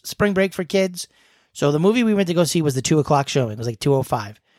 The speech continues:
We got there at one thirty. I figured we have enough time to get inside,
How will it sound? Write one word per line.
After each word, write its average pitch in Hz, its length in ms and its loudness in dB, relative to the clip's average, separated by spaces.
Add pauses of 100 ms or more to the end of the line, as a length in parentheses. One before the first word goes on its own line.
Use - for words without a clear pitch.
(260)
We 139 80 -6
got 180 180 2
there 180 120 6
at 143 100 2
one 151 200 2
thirty. 120 320 -2
I 117 60 -8
figured 123 280 -2
we 123 60 -4
have 113 100 -4
enough 117 180 -10
time 135 220 0
to 127 60 -2
get 123 140 0
inside, 156 580 0